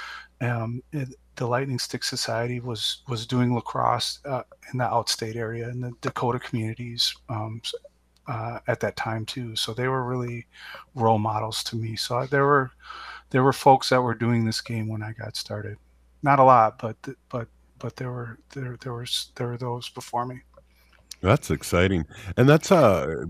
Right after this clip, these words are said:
Speaker 2: we're, we're rounding, we're ending up this, uh, last segment with you. Let's talk about the event one more time, uh, before, before this, uh, segment ends.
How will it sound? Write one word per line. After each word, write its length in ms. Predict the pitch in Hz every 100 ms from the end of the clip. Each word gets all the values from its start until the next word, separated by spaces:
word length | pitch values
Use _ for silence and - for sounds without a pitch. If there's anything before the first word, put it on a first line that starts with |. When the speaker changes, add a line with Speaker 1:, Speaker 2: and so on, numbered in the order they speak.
| - 98
Speaker 2:
we're, 200 | 101 82
we're 240 | 90 98
rounding, 520 | 101 107 113 110 67
we're 260 | 92 90 85
ending 340 | 95 110 101
up 180 | 98 -
this, 200 | 90 -
uh, 240 | 78 80
last 280 | 73 90 92
segment 340 | - 101 98 80
with 160 | -
you. 80 | 90
Let's 200 | 92 -
talk 300 | - 90 -
about 220 | 92 90
the 80 | 98
event 280 | 85 90 87
one 160 | 87 90
more 220 | 87 85
time, 540 | - 90 90 82 92 - -
uh, 220 | 82 76
before, 580 | 73 73 80 80 80 78 - - - _
before 300 | 87 85 80
this, 180 | 73 82
uh, 480 | 76 65 53 50
segment 440 | - 90 82 78 64
ends. 520 | 82 80 69 -